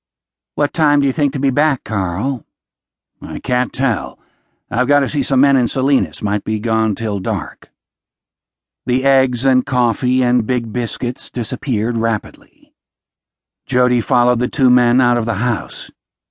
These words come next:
He watched them mount their horses and drive six old milk cows out of the corral and start over the hill toward Salinas.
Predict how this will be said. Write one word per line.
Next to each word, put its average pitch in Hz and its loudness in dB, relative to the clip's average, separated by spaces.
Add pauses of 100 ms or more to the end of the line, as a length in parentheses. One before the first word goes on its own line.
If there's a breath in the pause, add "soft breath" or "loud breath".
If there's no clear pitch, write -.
(340)
He 98 -4
watched 120 2
them 120 2
mount 120 0
their 120 0
horses 117 0
and 123 2
drive 120 0
six - -6
old 123 0
milk 123 0
cows 110 0
out 113 2
of 107 -4
the 95 -6
corral 120 2
and 117 0
start 107 0
over 117 0
the 123 -2
hill 107 -2
toward 104 -4
Salinas. - -4